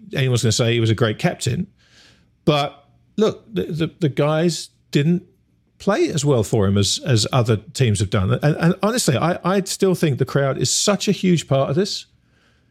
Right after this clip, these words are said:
Just energising them and getting them all fired up, it's such a huge part of it. And, and to have no one cheering for you and, you know,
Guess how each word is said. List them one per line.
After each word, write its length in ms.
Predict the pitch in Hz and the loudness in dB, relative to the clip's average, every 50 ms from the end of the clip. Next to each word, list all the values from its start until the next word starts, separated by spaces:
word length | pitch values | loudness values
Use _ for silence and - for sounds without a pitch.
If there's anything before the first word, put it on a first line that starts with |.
| _ _ _ _ _ - | _ _ _ _ _ 0
Just 220 | - 170 156 - | 0 2 2 2
energising 560 | 160 160 165 170 147 160 160 160 160 147 160 | 2 2 2 2 2 2 2 2 2 2 2
them 80 | 165 160 | 2 2
and 80 | 143 | 2
getting 160 | 131 151 139 147 | 2 2 2 2
them 100 | 139 143 | 2 2
all 140 | 156 156 | 2 2
fired 240 | - - 156 139 131 | 2 0 0 0 2
up, 160 | 143 143 - | 0 0 -2
it's 80 | - - | -2 -2
such 320 | - - - 247 247 - | -2 0 0 -2 0 0
a 40 | 208 | 2
huge 280 | 156 165 135 117 - - | 2 2 2 2 0 0
part 220 | 123 101 - 98 | 0 0 0 -2
of 180 | 110 - - - | -4 -4 -2 -4
it. 120 | - - - _ - - 370 359 - - - - - - - - - | -4 -4 -8 _ -8 -6 -4 -4 -4 -4 -4 -4 -4 -2 -4 -2 0
And, 220 | 196 180 175 170 - | 2 2 2 2 2
and 160 | - 170 156 | 2 2 2
to 80 | 170 147 | 2 0
have 360 | 139 196 202 190 180 - - - - _ _ _ _ - | 2 0 0 0 -2 -6 -14 -20 -20 _ _ _ _ 0
no 220 | 143 160 170 202 196 | 0 2 4 4 2
one 180 | 180 170 151 | 2 2 0
cheering 300 | - - 170 156 151 135 | 0 0 2 2 2 2
for 80 | - 131 | 2 2
you 440 | 131 147 156 135 117 113 117 113 - - | 2 4 4 4 4 4 2 2 0 0
and, 360 | 135 131 127 127 120 117 - - - - | 0 0 2 0 -2 -4 -6 -10 -10 -4
you 140 | 190 147 | 0 0
know, 80 | 123 | 0